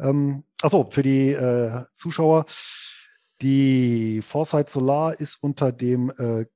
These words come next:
Kürzel, jetzt muss ich selber noch mal gucken, F S F L an der London Stock Exchange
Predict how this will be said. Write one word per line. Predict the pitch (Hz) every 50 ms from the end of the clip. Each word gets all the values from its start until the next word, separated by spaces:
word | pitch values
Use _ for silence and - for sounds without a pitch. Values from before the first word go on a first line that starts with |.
| _ _
Kürzel, | - - 139 147 156 160 156 - - - - - 160 160 160 156 156 151
jetzt | 131 - -
muss | 135 120
ich | 101
selber | 131 143 139
noch | 127 123
mal | 120 123 117
gucken, | - - - 175 - - - 165 160 156 156 156 156 151 156 156 156 - _ _ _ _
F | 160 160 - - - _ _
S | 151 143 - - - - - -
F | 135 127 - - - _
L | _ 139 143 143 131 123 113 104 98 95 95 - -
an | - 117 120
der | 120 113
London | 110 120 123 117 110 -
Stock | - - 143 139 - - -
Exchange | 131 - - - - - - 107 107 113